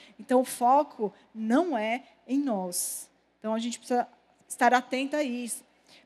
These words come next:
Pedro também vai falar sobre esse, é, é, esse ponto, comparação da beleza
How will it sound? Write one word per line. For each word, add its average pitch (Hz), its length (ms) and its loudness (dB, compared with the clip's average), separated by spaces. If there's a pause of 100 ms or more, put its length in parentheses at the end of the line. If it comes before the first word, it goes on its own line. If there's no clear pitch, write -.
Pedro 269 220 4
também 311 260 4
vai 302 140 2
falar 277 720 0 (380)
sobre 247 380 4
esse, 277 340 4
é, 240 220 4 (420)
é, - 20 0
esse 240 220 -2
ponto, 294 640 4 (500)
comparação 269 640 6
da 269 140 4
beleza 254 440 4